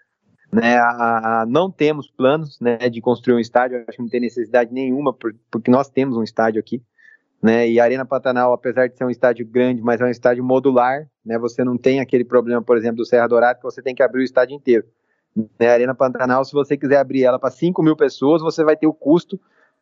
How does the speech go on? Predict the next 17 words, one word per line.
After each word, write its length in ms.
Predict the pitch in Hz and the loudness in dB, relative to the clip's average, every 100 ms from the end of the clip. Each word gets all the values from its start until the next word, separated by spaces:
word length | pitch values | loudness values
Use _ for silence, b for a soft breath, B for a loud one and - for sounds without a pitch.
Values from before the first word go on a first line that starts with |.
| _ | _
que 120 | - | 0
ela 120 | 139 143 | 0 0
funcione 600 | 156 - - - 143 156 | -6 -18 -12 -4 -4 0
pra 120 | 143 | -2
cinco 220 | - 147 | -4 -4
mil 140 | 156 | 0
pessoas, 440 | 156 156 - 117 107 | 2 0 2 0 0
então 460 | 107 123 131 123 | 0 0 -2 -2
já 140 | 113 120 | 2 2
é 40 | |
um 60 | 131 | 0
estádio 400 | 117 127 123 123 | -2 -2 -2 -4
com 100 | 139 | -4
uma 240 | 135 120 117 | -2 -2 -6
arquitetura 520 | 120 120 - 123 131 131 | -10 -6 -2 -2 0 2
mais 160 | 131 | 0
moderna. 460 | 143 147 120 110 | 0 0 2 0